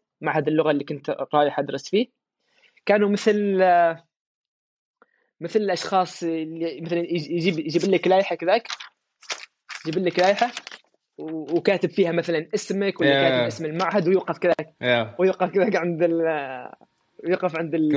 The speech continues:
Speaker 1: المخرج.
Speaker 2: الأفلام يعني.
Speaker 1: أيوة بالضبط. فأول ما طلعت كان، كان معي ش-، شنطي والحالة.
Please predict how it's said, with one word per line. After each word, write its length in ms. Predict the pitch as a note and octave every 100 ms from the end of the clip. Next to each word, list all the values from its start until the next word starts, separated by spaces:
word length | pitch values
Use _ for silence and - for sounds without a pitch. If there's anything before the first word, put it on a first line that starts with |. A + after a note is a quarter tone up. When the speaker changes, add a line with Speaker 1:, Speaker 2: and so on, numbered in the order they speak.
| D#3
Speaker 1:
المخرج. 220 | D3+ F#3+
Speaker 2:
الأفلام 400 | C#3+ B2+ B2+ G#2+
يعني. 240 | G2+ F#2+ A2+ _ _ _ _ B3+ _ _ _ _ _ _ _ _ _ F3
Speaker 1:
أيوة 220 | F#3 F3+
بالضبط. 480 | F3 D#3 G#3 - _ _ _
فأول 600 | F#3+ F3 - G3 G#3 F3
ما 100 | E3+
طلعت 380 | F#3+ A3 A#3+ - _ _ -
كان، 280 | E3+ D#3 D#3+
كان 280 | - E3
معي 200 | D#3 C#3
ش-، 140 | C#3+ E3+
شنطي 380 | - E3+ E3 F3
والحالة. 460 | D#3+ D3+ E3+ F3+